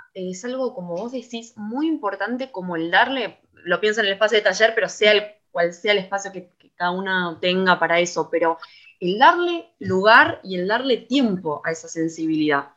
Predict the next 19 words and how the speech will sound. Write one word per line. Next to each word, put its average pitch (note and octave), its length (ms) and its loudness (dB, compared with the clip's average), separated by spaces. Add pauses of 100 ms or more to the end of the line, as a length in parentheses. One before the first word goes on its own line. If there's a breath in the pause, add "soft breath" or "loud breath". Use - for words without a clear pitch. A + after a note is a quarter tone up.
(320)
que A3 220 8
eso D#4 420 6
suceda, G#3 640 2
que G#3 80 2
eso, B3 380 6
porque E3 320 -2
obviamente C4+ 480 2
en G#3+ 60 0
el F3+ 140 0
día G#3 180 6
a G#3 40 8
día, G#3 200 6
no, G3 180 -2
no D3+ 140 -6
me E3+ 100 4
voy F3+ 100 10
a F3+ 40 -8
poner F#3+ 240 8
muy, G#3 200 2